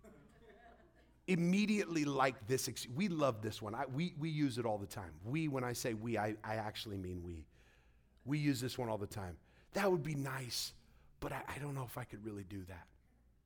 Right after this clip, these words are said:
That's hard." How many of you ever read something out of Scripture and just goes,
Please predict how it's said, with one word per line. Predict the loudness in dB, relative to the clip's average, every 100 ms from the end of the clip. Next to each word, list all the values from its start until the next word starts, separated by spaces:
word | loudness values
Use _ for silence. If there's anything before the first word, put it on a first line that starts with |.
| _ -20 _ -20 -20 _ _ _ -16 -2
That's | 0 0
hard." | -6 -6 -8 -10 -16 -20 _ _ _ _ -4
How | 2
many | 2 4
of | 2
you | 2
ever | 0 -2 -6 -20 -14 -4
read | -2 0 2
something | 2 2 0
out | 0 0
of |
Scripture | -4 0 -2 0 -4
and |
just | -6 -10 -12
goes, | -12